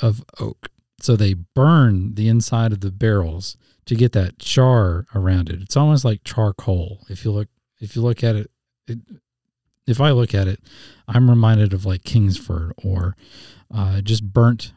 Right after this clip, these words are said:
wood, like after, um, after a, a campfire or something like that. Anyhow, uh,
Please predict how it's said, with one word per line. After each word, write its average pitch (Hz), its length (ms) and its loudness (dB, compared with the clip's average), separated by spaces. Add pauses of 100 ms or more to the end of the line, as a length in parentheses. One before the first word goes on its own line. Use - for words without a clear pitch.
wood, 98 500 -6 (180)
like 101 220 -4 (500)
after, 98 540 -2 (500)
um, 92 540 -6 (260)
after 117 320 0
a, 90 200 -4 (260)
a 98 140 -8 (260)
campfire 95 560 0
or 78 60 -6
something 95 280 -6
like 87 200 -10
that. - 200 -12 (1300)
Anyhow, 101 460 4 (520)
uh, 113 380 4